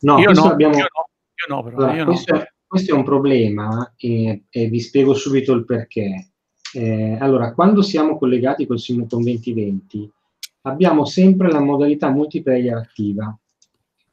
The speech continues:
Speaker 1: Quindi chi vola con venti venti, che cosa succede? Si vedrà,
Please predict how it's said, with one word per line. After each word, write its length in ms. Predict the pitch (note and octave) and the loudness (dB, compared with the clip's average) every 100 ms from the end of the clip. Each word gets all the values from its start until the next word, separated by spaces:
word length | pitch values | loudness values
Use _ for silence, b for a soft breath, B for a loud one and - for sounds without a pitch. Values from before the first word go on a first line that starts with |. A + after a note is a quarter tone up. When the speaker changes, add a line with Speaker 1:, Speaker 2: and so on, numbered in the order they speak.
| _ _ | _ _
Speaker 1:
Quindi 360 | G3+ D#3 B2 | 0 2 0
chi 180 | A#2 A3 | -2 0
vola 260 | F3+ F#3 D3+ | 4 4 2
con 160 | C#3 | 0
venti 300 | C3+ C#3 C#3 | -2 -4 -4
venti, 500 | B2+ A#2 G2+ G2+ A#2 | -4 -4 -6 -10 -12
che 100 | A#2 | -10
cosa 200 | C3+ D#3 | -6 -4
succede? 720 | C#3 A2 - - G2+ G2 G#2 - | -4 -8 -12 -6 -6 -6 -10 -14
Si 280 | _ - F3 | _ -6 0
vedrà, 520 | F3 E3+ D#3 A2 G2 | 2 2 0 0 -6